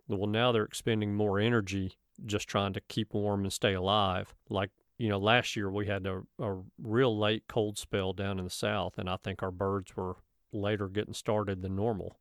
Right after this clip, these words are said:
But, and I, and I recall that year you're talking about,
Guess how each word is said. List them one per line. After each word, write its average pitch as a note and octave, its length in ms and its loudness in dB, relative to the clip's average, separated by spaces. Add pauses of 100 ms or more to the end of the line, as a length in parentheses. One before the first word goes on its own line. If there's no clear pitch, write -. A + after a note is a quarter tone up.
But, G2+ 340 -4 (400)
and G#2 100 -4
I, G2 300 -2
and G2+ 100 -6
I G2 100 -2
recall A2+ 440 2
that G#2 220 -2
year G#2+ 240 -2
you're G2 140 -4
talking A#2 360 0
about, F#2 440 -4